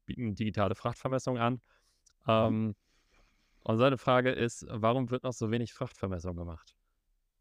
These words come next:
Speaker 2: Äh, oh, das ist 'ne, ähm, äh, das ist 'ne, das ist 'ne gute Frage.
Speaker 1: Vor allem eine
Speaker 2: Ähm,
Speaker 1: schwierige Frage, wenn man, äh, nicht selber Frachten vermisst wahrscheinlich.
Speaker 2: <laughs> Ne, abs-, absolut. Ähm, das, äh, das ist so. Ähm, ich würde sagen, dass so 'ne, dass so 'ne,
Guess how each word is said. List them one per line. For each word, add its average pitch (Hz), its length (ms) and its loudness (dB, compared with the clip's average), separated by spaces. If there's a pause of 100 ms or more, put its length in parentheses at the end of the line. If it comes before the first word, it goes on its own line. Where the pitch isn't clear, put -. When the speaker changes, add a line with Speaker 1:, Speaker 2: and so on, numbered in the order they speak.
(680)
Speaker 2:
Äh, 180 200 -2
oh, 120 280 2
das 113 180 -4
ist - 60 -6
'ne, 131 340 0
ähm, 127 340 2
äh, 110 340 0
das 127 200 0
ist - 60 -6
'ne, 127 360 2
das 123 200 0
ist - 40 -6
'ne 143 100 2
gute 135 240 2
Frage. 127 460 0 (140)
Speaker 1:
Vor - 180 2
allem 123 140 4
eine 123 100 4
Speaker 2:
Ähm, - 0 -
Speaker 1:
schwierige 135 380 4
Frage, 127 380 4
wenn 117 120 2
man, 120 360 2
äh, 113 500 0
nicht 131 240 -2
selber 127 280 4
Frachten 123 400 -4
vermisst 131 420 0
wahrscheinlich. 87 520 -6 (260)
Speaker 2:
<laughs> 185 720 -2 (160)
Ne, 143 220 2
abs-, - 200 0
absolut. 147 600 2
Ähm, 131 260 6
das, 131 240 -2
äh, 127 260 2
das 127 160 -2
ist 147 160 -2
so. 135 280 2 (480)
Ähm, 131 280 4
ich 135 120 -4
würde 127 180 2
sagen, 127 220 2
dass 127 140 -2
so 127 100 0
'ne, 123 380 2
dass 127 200 -6
so 127 100 -2
'ne, 123 300 2